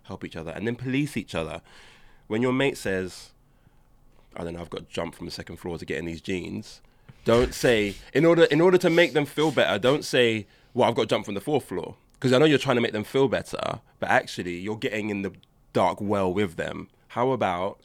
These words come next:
you challenge that m-, mentality and that language and say, "Actually, it's not that bad. You know, how, how about we try a different pair of jeans?" Or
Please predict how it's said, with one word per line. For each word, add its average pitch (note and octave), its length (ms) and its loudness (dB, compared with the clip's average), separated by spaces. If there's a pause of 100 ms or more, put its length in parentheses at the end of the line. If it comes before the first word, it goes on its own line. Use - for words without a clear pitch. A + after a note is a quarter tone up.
you G#2 160 -10
challenge A2 520 -2
that F#2 280 -6 (220)
m-, G#2 100 -10
mentality F#2+ 680 -6
and F2 160 -8
that F2+ 180 -10
language F2+ 480 -4
and - 80 -12
say, E2+ 120 -10
"Actually, - 580 -8 (180)
it's - 120 -20
not F2+ 100 -10
that C#2 160 -10
bad. F2+ 340 -10
You F#2+ 80 -12
know, F#2 140 -12
how, F#2+ 220 -4 (200)
how G2 140 -6
about F#2+ 100 -6
we F#2+ 160 -10 (300)
try A2 180 -4
a - 20 -2
different B2 200 -4
pair F2+ 100 -2
of E2+ 60 -4
jeans?" E2 280 -8
Or E2+ 120 -14